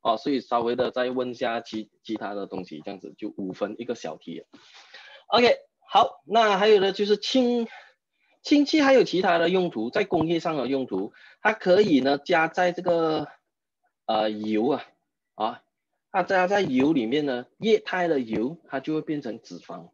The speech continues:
那这个是所，我们所谓的 margarine 啊，啊，啊，人造奶油啊，就是用这个方法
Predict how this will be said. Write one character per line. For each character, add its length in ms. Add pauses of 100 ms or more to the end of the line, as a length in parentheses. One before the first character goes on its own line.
(640)
那 120
这 160
个 160
是 180
所， 300 (420)
我 160
们 160
所 160
谓 80
的 80
margarine 720
啊， 120 (100)
啊， 180 (420)
啊， 140
人 180
造 160
奶 220
油 260
啊， 200 (100)
就 100
是 140
用 180
这 80
个 100
方 200
法 260